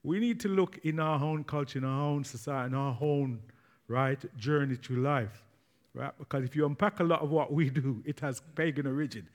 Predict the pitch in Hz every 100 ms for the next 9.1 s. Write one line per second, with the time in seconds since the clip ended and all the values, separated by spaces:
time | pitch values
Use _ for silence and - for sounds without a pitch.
0 | - - - 143 131 135 - _ - 101
1 | 143 - 139 - - 151 151 139 139 139
2 | 151 160 - - 131 202 202 - 127 107
3 | - - _ - 190 180 143 190 151 131
4 | 107 139 - _ 156 - 170 151 190 175
5 | 190 175 208 190 202 - 165 190 180 143
6 | 156 196 208 185 208 214 202 196 165 -
7 | - _ 131 147 143 - 139 139 131 135
8 | 127 135 135 123 117 - 135 147 110 135
9 | 117